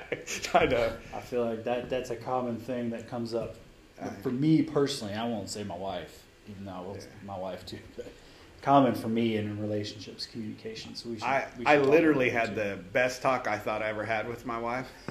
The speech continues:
Speaker 2: Do you find out it wasn't?
Speaker 1: And I was like, "Man, I felt so close." She's like, "Be honest with me." I felt so close to her. And then she came back three days later and she said, "I've been crying every day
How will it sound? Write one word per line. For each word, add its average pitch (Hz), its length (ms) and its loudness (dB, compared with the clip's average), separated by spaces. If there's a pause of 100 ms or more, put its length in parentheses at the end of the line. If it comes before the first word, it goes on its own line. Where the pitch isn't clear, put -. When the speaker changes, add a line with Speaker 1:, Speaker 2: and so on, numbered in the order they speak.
(640)
Speaker 2:
Do - 120 -6
you 120 80 -4
find 107 240 -4
out 107 80 -4
it 107 100 -6
wasn't? 117 340 -8 (260)
Speaker 1:
And 143 100 0
I 143 120 8
was 131 120 -2
like, 110 240 2
"Man, 139 200 2
I 117 60 4
felt 139 220 2
so 127 180 -2
close." 135 280 2
She's 120 140 -6
like, 104 180 -10
"Be 147 160 -2
honest 135 340 -4
with 135 100 -8
me." 131 180 -4
I 117 40 -8
felt 120 220 -8
so 127 160 -4
close 147 360 0
to 151 100 2
her. 131 140 2
And 117 120 2
then 110 80 -6
she 123 160 -6
came 123 160 -2
back 113 160 -4
three 127 160 -2
days 113 180 0
later 113 220 0
and 104 100 -2
she 107 120 -10
said, 104 180 -4
"I've 98 80 -4
been 98 140 -6
crying 117 420 0
every 104 200 -2
day 101 380 0